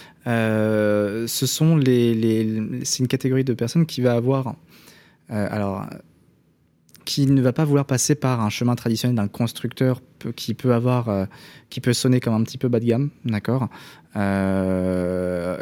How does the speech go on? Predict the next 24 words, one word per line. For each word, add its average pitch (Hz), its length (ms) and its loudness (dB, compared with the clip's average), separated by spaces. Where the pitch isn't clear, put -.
et 107 1000 2
qui - 100 -6
se 127 80 0
disent, « 151 180 4
Ben, 139 120 4
je, 123 160 -2
je, 117 140 -2
j'ai 131 140 0
peut-être 160 300 0
les 147 60 0
moyens 139 200 2
de 139 40 2
me 127 40 0
payer 123 160 0
un 123 60 0
architecte », 117 640 -4
et 110 140 -4
en 95 60 -2
fait, 113 200 -4
ils 110 60 -4
se - 80 -12
rendent 98 140 -4
compte, 107 260 -4
euh, 92 180 -6